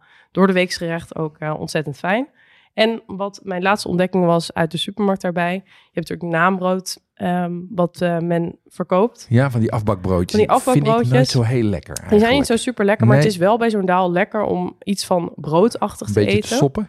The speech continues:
Speaker 2: ja.
Speaker 1: Precies. En in het vriesvak liggen, pa-, ik hoop dat ik het goed uitspreek, paratas.
Speaker 2: Paratas.
Speaker 1: En dat zijn, eh, eigenlijk hele platgevroren, eh,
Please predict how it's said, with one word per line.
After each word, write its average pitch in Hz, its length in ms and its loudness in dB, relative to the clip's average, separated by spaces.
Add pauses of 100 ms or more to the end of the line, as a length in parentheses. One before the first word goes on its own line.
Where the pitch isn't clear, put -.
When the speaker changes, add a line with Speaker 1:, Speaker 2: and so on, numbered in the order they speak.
Speaker 2:
ja. 120 180 2
Speaker 1:
Precies. 226 440 -2
En 214 340 0
in - 160 0
het 202 100 0
vriesvak 247 420 -2
liggen, 180 280 -6 (100)
pa-, 180 280 -4 (100)
ik - 120 -18
hoop 175 100 2
dat - 20 -6
ik 185 40 -8
het 175 120 -8
goed - 200 -10
uitspreek, 190 380 -6
paratas. 202 760 -6
Speaker 2:
Paratas. 120 600 0
Speaker 1:
En 202 160 2
dat 208 160 0
zijn, 202 440 0
eh, - 200 -2
eigenlijk 196 420 -6
hele 208 320 -4 (400)
platgevroren, 165 800 -6
eh, 151 360 -8